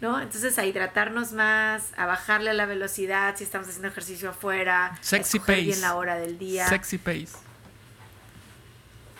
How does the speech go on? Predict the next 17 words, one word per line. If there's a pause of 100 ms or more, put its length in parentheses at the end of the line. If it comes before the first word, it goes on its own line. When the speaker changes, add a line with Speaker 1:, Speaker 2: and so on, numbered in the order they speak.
(540)
Speaker 1:
Sexy
pace,
como
dice
Carlos
del
Pino,
¿verdad? (520)
Speaker 2:
Exacto.
Speaker 1:
Este,
Carlos
de
Runner,
sexy
pace,
por
favor.